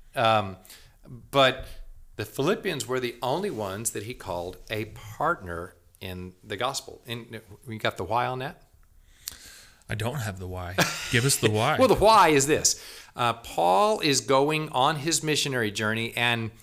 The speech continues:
Speaker 1: as many missionaries are, they are so full of zeal that they are like, "We're going." And, you know, you go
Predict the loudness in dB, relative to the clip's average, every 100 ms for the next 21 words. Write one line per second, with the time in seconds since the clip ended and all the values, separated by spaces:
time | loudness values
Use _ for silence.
0 | -8 0 2 2 0 0 0 2 0 0
1 | 0 0 0 0 0 -2 -2 2 4 4
2 | 2 -2 -4 -12 _ _ -2 2 2 4
3 | 6 6 6 4 2 2 2 2 -2 -4
4 | 0 0 2 0 -4 -12 -14 _ _ _
5 | -20 -20 _ _ 0 0 4 4 6 6
6 | 6 4 2 2 2 4 2 2 -2 -10
7 | -20 _ _ _ _ _ -20 _ 0 0
8 | 0 -6 -12 _ _ _ _ _ _ _
9 | -6 -4 -2 -4 -2 -2 2 4 4 0